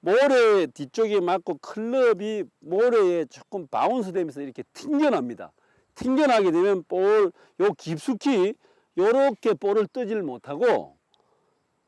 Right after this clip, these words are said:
모래를 맞고 튕기면서 볼, 탑핑 볼, 볼 머리를 쳐서 탑핑 볼이나 볼이 안 나가는 이런 상황이 나오게 되는데요. 요럴 때는,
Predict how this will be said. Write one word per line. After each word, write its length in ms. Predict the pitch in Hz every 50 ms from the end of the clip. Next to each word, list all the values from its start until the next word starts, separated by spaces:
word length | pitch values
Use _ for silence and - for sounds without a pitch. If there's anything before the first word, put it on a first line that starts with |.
| _ _ _ _ _ _ _ _ _ _ _ - - _ _ _ _ _
모래를 680 | _ 185 170 190 233 277 294 277 269 254 233 220 208 196
맞고 440 | 185 185 190 196 180 - - 185 160 -
튕기면서 800 | - - - - 233 240 240 277 285 277 247 226 190 170 147 147 120 _ _ -
볼, 260 | - - 170 160 156 -
탑핑 440 | - - - - - - 254 208
볼, 200 | 147 160 120 95 101 113 - _ _ _ _ _ _ _ _
볼 300 | - 208 240 254 269 254
머리를 520 | 233 226 262 302 294 277 247 226 190 170 147
쳐서 480 | - - 160 147 - 175 170 165 165 - _ _ _ _ _ _ _ _
탑핑 460 | - - 220 220 - - 269 240 214 175
볼이나 300 | 202 190 160 156 151 135
볼이 300 | - 147 151 165 180 -
안 280 | 101 - - 131 147
나가는 400 | 156 175 180 190 202 196 175 151
이런 200 | 175 180 170 180
상황이 300 | 151 143 139 139 131 123 120
나오게 320 | 123 123 131 131 117 113
되는데요. 580 | 98 98 95 95 92 107 160 208 202 131 90 - _ _ _ _ _ _ -
요럴 300 | 165 196 240 277 294 262
때는, 480 | - 240 196 175 180 202 170 120 87